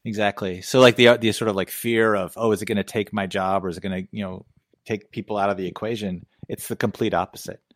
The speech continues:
You know, I think you're gonna see more and more people who are in, in sort of, I saw a great quote the other day, and it was sort of like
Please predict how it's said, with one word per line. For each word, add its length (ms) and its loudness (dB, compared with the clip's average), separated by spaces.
You 80 -8
know, 220 -6
I 120 -6
think 280 -4
you're 100 -4
gonna 180 -2
see 260 -4
more 180 2
and 80 0
more 120 0
people 400 -2
who 180 -2
are 300 2
in, 320 0
in 200 -4
sort 220 -4
of, 120 -2
I 100 -6
saw 180 4
a 40 4
great 280 -2
quote 320 -2
the 80 -2
other 100 0
day, 180 -2
and 60 -2
it 40 -6
was 100 -12
sort 120 -4
of 60 -4
like 220 -6